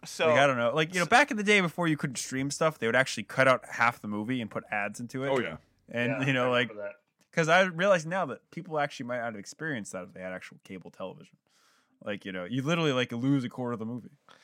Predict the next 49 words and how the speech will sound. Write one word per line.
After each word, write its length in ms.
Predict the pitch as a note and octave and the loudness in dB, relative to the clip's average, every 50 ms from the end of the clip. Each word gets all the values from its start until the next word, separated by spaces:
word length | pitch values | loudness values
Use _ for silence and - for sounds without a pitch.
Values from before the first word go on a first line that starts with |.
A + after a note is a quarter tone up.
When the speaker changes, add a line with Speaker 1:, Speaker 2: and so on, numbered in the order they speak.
| _ _ _ _ | _ _ _ _
Speaker 1:
So, 180 | - - F3 D3+ - - | -10 -8 -6 -6 -6 -10
so 140 | D3 - E3 | -6 -2 -2
you 160 | C#3+ C#3 C#3 | 0 0 0
know 60 | C#3 C#3+ | 0 -2
what's 120 | C#3 - | -2 -4
funny? 420 | - - C3+ B2+ C3+ C#3 D3+ D3+ - _ - - - - _ _ - | -2 0 0 2 2 0 -2 -6 -10 _ -20 -20 -20 -20 _ _ 2
I 380 | C3+ C#3 C#3+ C#3+ C#3+ D3 D3 - _ _ - - - | 4 6 6 6 4 0 -4 -8 _ _ -18 -16 -8
kept 220 | - E3+ D#3+ - - | -4 -2 -2 -2 6
having, 340 | D#3 E3+ D#3+ D#3 D3+ D3 C#3+ | 8 8 8 8 6 2 0
like, 220 | C#3+ C3 B2+ - | -2 -2 -2 -4
parts 280 | - - D3 C#3 - - | 0 0 0 0 0 -2
where 60 | C3 | -10
I'm 60 | B2+ | -18
like, 140 | A#2 A2+ - | -20 -16 -12
"God 280 | - G3 G3 E3 B2+ - _ | -10 -6 -6 -6 -6 -8 _
damn, 360 | - C3+ C3+ C3 C3 B2 A#2 G#2 | -16 -12 -12 -10 -10 -10 -12 -14
like, 160 | - - - - | -18 -20 -20 -16
when 120 | C#3 E3+ G3 | -10 -8 -8
is 100 | G#3 E3 | -8 -8
this 100 | C#3 - A2 | -10 -12 -12
over?" 460 | F2+ G#2+ A2+ A2+ G2+ F2+ F2 D2+ - _ _ _ _ _ | -12 -10 -12 -12 -12 -14 -18 -20 -20 _ _ _ _ _
You 100 | - B2 | -10 -6
know? 320 | B2+ C3+ C3+ C#3+ C#3+ D3 - _ _ _ - | -4 -2 0 0 0 -2 -4 _ _ _ -8
Like, 160 | E3 E3+ F#3+ | -8 -6 -4
eh, 200 | F#3+ G#3+ A3+ A3+ | -4 -2 -2 -2
like, 120 | A3+ G#3+ - | -2 -2 -2
some 140 | C#4 C4+ B3+ | -2 -2 0
parts 200 | C4 C4 B3 B3 | -2 -2 -4 -2
were 140 | A#3+ A#3 G#3+ | -2 -2 -2
interesting, 400 | G#3 G3+ - G3+ - G#3 G3 F#3 | -2 -2 -6 -10 -10 -8 -8 -6
but, 160 | F3 D#3+ D3 | -6 -6 -6
like, 220 | B2+ C#3+ D#3 D#3 D3+ | -6 -8 -8 -10 -10
some 240 | - A#3+ A#3 F3 C3 | -10 -10 -10 -10 -8
lulls, 480 | B2 B2+ C#3 C#3+ C#3 C#3 C3+ B2+ A#2 | -2 2 4 6 6 6 4 2 -2
I'm 100 | A#2+ A#2+ | -8 -16
just 160 | A2+ - - | -18 -16 -14
like, 120 | A#2+ G#2+ F#2 A#2+ | -14 -12 -4 2
"Oh 200 | C3+ D3 D#3 D3+ | 6 6 6 6
my 100 | C3+ A#2 - | 4 -2 -4
God, 200 | - C3 C3 C3+ | -2 0 0 2
I 40 | C3 | 0
don't 140 | B2+ B2 - | -2 -6 -10
care. 120 | - A#2 | -10 -6
How 80 | B2+ D3+ | -6 -6
much 140 | F3 E3 - | -6 -4 -4
do 60 | E3+ | -4
I 40 | C#3 | -4
have 100 | A#2+ A#2 | -4 -8
left?" 440 | G#2+ G#2 G#2 F#2 E2+ - _ _ | -10 -10 -8 -8 -10 -12 _ _